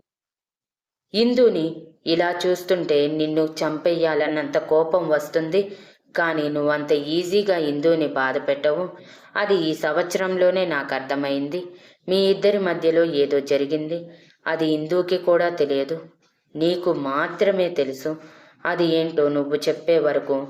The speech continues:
ఎవరికీ తెలియదని నాకు అర్థమయ్యిన్-, అ-, అర్థమవుతుంది. ఎలాగైనా సరే అది తెలుసుకొని నీ మనసులో ఇందు గురించి ఏముందో అదంతా తెలుసుకుంటాను" అని అనుకుని, "సరే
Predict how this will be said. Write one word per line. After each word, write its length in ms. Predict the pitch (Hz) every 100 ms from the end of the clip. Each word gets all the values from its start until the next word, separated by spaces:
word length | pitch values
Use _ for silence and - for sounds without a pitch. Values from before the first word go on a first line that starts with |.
| - - _ -
ఎవరికీ 480 | 165 165 185 180 160
తెలియదని 640 | 147 143 151 165 156 147 139
నాకు 320 | 135 131 143
అర్థమయ్యిన్-, 840 | 131 135 135 156 147 135 143 147 -
అ-, 260 | 160 156 156 - - 175
అర్థమవుతుంది. 800 | 170 185 180 151 143 143 147 180 170 - - _
ఎలాగైనా 680 | 160 170 185 190 180 175 170
సరే 300 | 160 143 143 143 - - -
అది 180 | 175 180
తెలుసుకొని 600 | 185 180 175 - 180 156
నీ 140 | 156
మనసులో 440 | 156 156 160 175 165 147
ఇందు 260 | 156 160 170
గురించి 440 | 160 147 147 147
ఏముందో 500 | 147 156 165 156 143
అదంతా 640 | 143 135 143 147 165 180 175
తెలుసుకుంటాను" 840 | 156 139 - 139 139 139 147 170 170 - - -
అని 220 | 185 185 165
అనుకుని, 420 | 165 165 151 147 147 - - _ -
"సరే 300 | 190 180